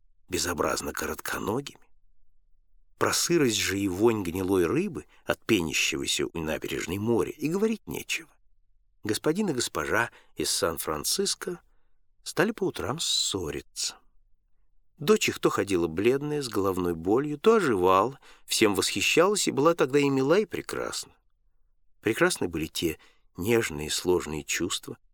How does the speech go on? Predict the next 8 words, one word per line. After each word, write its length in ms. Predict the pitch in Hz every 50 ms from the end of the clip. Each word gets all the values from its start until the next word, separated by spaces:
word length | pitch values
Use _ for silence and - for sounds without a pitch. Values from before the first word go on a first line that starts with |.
| _ _
что 220 | - - - - 113
пробудила 560 | - - 107 98 98 104 101 98 101 98 98
в 80 | 90 104
ней 140 | 104 104
встреча 420 | - - - - 101 101 98 - -
с 80 | -
некрасивым 640 | - 98 98 - - 101 - - - 92 90 92 95
человеком, 600 | - - - 78 85 90 90 82 87 - - 85